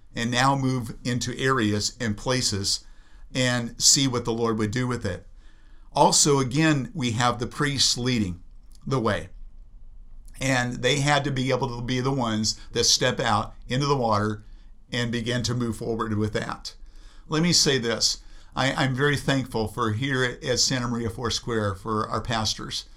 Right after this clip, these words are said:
Tim and Kelly Mossholder. You know, they are a blessing to us. And I cheer you, I'm sure you would say amen to that. Go right ahead, do so. You know, because they are. And we're grateful for their leadership and what God has blessed us through them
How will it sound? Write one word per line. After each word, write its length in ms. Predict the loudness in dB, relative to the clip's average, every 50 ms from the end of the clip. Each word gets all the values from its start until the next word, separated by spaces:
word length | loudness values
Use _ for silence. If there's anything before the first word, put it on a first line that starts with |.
| -16 -16 -14 -8
Tim 200 | -4 -2 0 0
and 120 | 0 -2 -2
Kelly 360 | -2 0 0 0 0 0 0
Mossholder. 640 | -2 0 0 0 0 0 -2 -6 -8 -10 -10 -12 -12 -14 -18 -20 -20 -20 -20 -20 -20 -12 -6
You 100 | -4 -2
know, 300 | -2 0 0 0 0 0
they 160 | 2 2 4
are 100 | 4 4
a 40 | 2
blessing 400 | 2 0 0 2 0 0 -2 -2
to 120 | -4 -4 -6
us. 340 | -4 -4 -4 -4 -6 -8 -12 -18 -20 -20 -20 -20 -20 -10 -4
And 400 | 0 2 4 4 4 4 2 0
I 140 | 0 0 0
cheer 280 | 2 2 2 2 0 0
you, 220 | 0 -2 -6 -6 -6
I'm 180 | -6 -4 -2
sure 240 | -2 0 2 2 2
you 180 | 2 2 0 0
would 120 | 0 2
say 440 | 4 4 6 4 4 2 0 -4 -4 -2 0
amen 400 | 2 2 4 4 4 2 2 0
to 120 | -2 -2
that. 400 | 0 0 2 2 2 0 -2 -8 -18 -20 -20 -20 -20 -18 -14 -8
Go 100 | -4 -2
right 100 | 0 2
ahead, 280 | 2 4 4 4 4 2
do 160 | 0 -2 0
so. 300 | 0 0 0 -2 -4 -6 -10 -18 -18 -18 -18 -20 -20 -20 -20 -12 -4
You 160 | 2 4 4 4
know, 220 | 6 4 4 2
because 500 | 2 0 0 2 2 2 2 2 0 0
they 180 | 2 4 4 4
are. 340 | 4 2 0 -2 -4 -8 -16 -20 -16 -8 -4
And 140 | -2 0 0
we're 100 | 0 0
grateful 580 | -2 -2 0 2 2 0 0 -2 -2 -2 -2
for 360 | -2 0 2 2 4 4 2
their 260 | 0 -2 0 0 0 0
leadership 640 | 0 0 0 0 0 0 0 0 0 -2 -2 -4
and 140 | -6 -4 -4
what 180 | -2 -4 -4 -4
God 260 | -2 -2 0 0 0
has 140 | -2 -2 -4
blessed 360 | -4 -2 -2 -2 -2 -2 -2
us 200 | -2 -2 -2 -4
through 260 | -4 -4 -4 -2 0
them 380 | 0 0 0 0 0 -2 -4